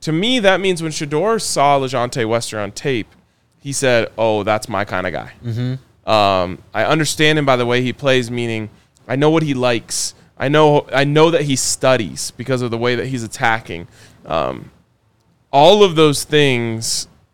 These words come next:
Speaker 1: kind of add up to me to realize Shedeur handpicked LaJohntay Wester because I, he feels like they're gonna be on the same wavelength.
Speaker 2: Yeah.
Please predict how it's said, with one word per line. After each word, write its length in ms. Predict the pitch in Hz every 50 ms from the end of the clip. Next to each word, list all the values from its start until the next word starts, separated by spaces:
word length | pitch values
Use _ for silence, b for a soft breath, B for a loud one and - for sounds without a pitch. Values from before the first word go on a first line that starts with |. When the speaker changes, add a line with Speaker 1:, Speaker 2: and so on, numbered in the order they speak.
| _
Speaker 1:
kind 240 | - - 147 143 139
of 80 | 135 120
add 280 | - 117 135 139 139 135
up 180 | 139 123 101 -
to 100 | - 131
me 360 | 131 131 131 127 123 120 120
to 120 | 104 123
realize 840 | 117 120 120 120 117 117 113 110 110 107 107 110 107 - - - - _ _ _ _ _ _ _ _ _ _ _ _ _ _ _ _ _ _ b b b b -
Shedeur 320 | - 139 127 156 165 170 165
handpicked 480 | 165 160 156 147 151 147 135 - - - - -
LaJohntay 480 | 123 131 131 113 131 123 127 120 135 113
Wester 320 | 113 110 123 123 - 147
because 280 | 135 120 120 123 120 113
I, 80 | 110 117 - - - _ _
he 220 | - - - 135 135
feels 400 | - - - 135 135 139 127 135
like 120 | 127 113
they're 120 | 127 117
gonna 140 | 117 120 117
be 120 | 107 113 113
on 100 | 104 98
the 40 | 101
same 440 | - - 104 101 92 - 95 87 82
wavelength. 600 | 85 92 104 110 92 92 87 52 50 - - 117
Speaker 2:
Yeah. 220 | 113 113 101 90